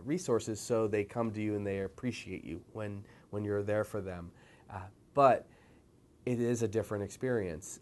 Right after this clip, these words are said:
Uh, we've seen shortages in all the disciplines on the neighbor islands. Uh, so when we, uh, talk to young docs, I can tell you for sure I can find them a position in healthcare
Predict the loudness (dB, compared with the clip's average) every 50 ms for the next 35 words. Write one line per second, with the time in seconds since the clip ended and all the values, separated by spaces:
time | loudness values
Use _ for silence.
0 | -16 -14 -10 -8 -8 -8 -8 -10 -12 -16 -20 -20 -20 -20 -14 -6 -2 0 0 0
1 | 0 -2 -6 -4 -2 2 2 4 4 4 2 2 0 0 0 0 0 0 0 -2
2 | -4 -4 -4 -4 0 4 6 6 6 6 4 0 -2 -4 -4 -6 -8 -8 -8 -8
3 | -8 -8 -8 -6 -6 -6 -4 -2 -2 0 0 0 0 0 0 0 -2 -2 -4 -6
4 | -8 -10 -10 -12 -14 -18 -20 -20 -20 -20 -20 -14 -10 -10 -10 -10 -10 -6 0 2
5 | 4 6 8 6 6 4 0 -18 -20 -20 -20 -12 -6 -4 -2 0 2 2 2 0
6 | -2 -8 -12 -20 -20 -12 -10 -8 -8 -6 0 4 4 4 4 2 0 0 0 0
7 | 0 0 2 4 4 4 2 0 -6 -8 -4 -2 -2 -2 -2 -4 -2 0 0 2
8 | 2 0 -2 -4 -8 -10 -8 -4 0 2 4 4 2 2 0 -4 -6 -4 -2 0
9 | 0 0 0 -2 -2 -2 -4 -6 -6 -8 -4 0 0 0 0 -2 -4 -4 -4 -4
10 | -6 -8 -10 -12 -20 -20 -20 -12 -10 -8 -6 -2 -2 -2 -2 -4 -4 -2 0 2
11 | 4 4 2 0